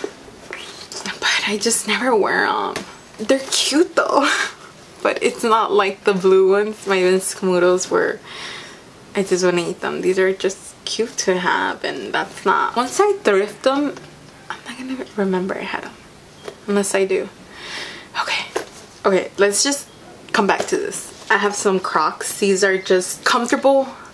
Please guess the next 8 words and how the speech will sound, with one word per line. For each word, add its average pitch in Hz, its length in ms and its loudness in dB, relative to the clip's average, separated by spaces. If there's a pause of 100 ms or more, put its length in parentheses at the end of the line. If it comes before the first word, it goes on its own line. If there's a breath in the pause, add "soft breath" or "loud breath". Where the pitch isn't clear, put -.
(140)
beautiful. 202 840 4
I 208 240 4
wear 190 300 4
these 196 340 0
all 180 240 2
the 180 140 4
time, 190 360 -4
so - 360 -2